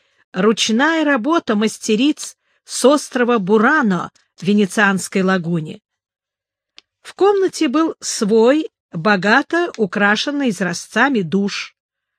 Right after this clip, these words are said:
а окно смотрело на узкую аллейку между высокими домами.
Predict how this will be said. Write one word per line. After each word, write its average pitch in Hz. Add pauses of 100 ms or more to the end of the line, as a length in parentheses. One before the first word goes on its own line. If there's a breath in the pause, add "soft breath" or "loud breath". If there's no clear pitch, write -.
(420)
а 233
окно 359
смотрело 302 (440)
на 254
узкую 330
аллейку 285 (200 soft breath)
между 240
высокими 220
домами. 165